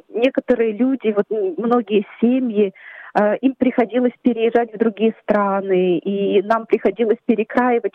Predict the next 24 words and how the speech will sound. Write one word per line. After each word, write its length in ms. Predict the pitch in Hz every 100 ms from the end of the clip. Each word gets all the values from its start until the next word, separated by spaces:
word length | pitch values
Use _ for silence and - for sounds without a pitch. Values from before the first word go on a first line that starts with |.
| -
все 180 | - 240
наши 260 | 233 240 214
процессы 640 | - 220 - 254 - 233
на 140 | 220
ходу. 560 | 220 226 208 233 208 165 - - - - - -
Некоторые, 960 | 392 254 302 311 - 262 254 233 214 190
м, 380 | 214 220 220 214
наши 220 | 226 220 240
сотрудники 540 | - 254 254 233 208
выпали 520 | 220 196 247 - 226 226
из 100 | 208
процесса, 840 | - 220 - - 220 208 - 202 196 - - - -
некоторым 500 | - 202 233 - 233
пришлось 360 | 226 220 - 254 -
уйти 340 | 214 - 240 -
совершенно 640 | 208 202 - - 240 226
насовсем. 720 | 214 214 202 - - 214 202 202
То 80 | -
есть, 100 | 185
может 320 | 214 247 220
быть, 140 | 220 208
мы 140 | 208
ещё 180 | 202 196
возобновим 680 | 190 202 196 226 285 311 311